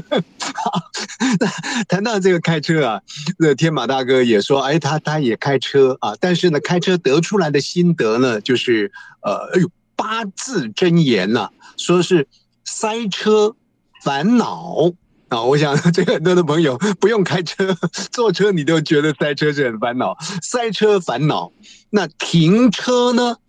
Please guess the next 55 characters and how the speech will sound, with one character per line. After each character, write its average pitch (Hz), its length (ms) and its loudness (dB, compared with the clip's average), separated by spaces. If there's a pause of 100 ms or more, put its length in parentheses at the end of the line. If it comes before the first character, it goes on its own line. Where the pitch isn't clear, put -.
(540)
焦 269 280 -2
虑。 294 240 0 (240)
<laughs> - 1700 -4
这 349 120 0
个， 214 80 4 (380)
这 349 100 2
个 233 200 2
讲 135 260 -2
的 165 60 4 (100)
就， 180 260 2 (280)
就 208 160 -2
很， 135 320 0
很 170 120 2
有 170 120 4
意 156 180 4
思 127 180 -4
了。 107 220 -2
停 175 240 2
车， 202 260 2 (380)
呃， 175 180 4 (320)
这 226 140 0
里 165 180 2
停， 156 300 4
那 202 140 2
里 143 160 2
停， 156 260 2
通 247 300 2
通 233 180 2
都 202 140 4
不 185 120 2
行。 117 360 -2 (280)
然 151 160 0
后 175 260 0
呢， 135 200 -2 (300)
呃， 135 180 2
又 170 160 4
要 156 140 0
去 160 160 0
赴 151 260 2
一 143 80 0
个， 131 460 2
呃， 123 100 0
约 165 240 4
会 156 300 0
啊， 107 220 -4
在 156 180 0
那 151 80 2
个 147 80 2
时 - 200 -6
间 175 220 2
的 160 60 2
压 190 240 0
迫 196 200 -2
之 143 200 -4
下， 127 200 -4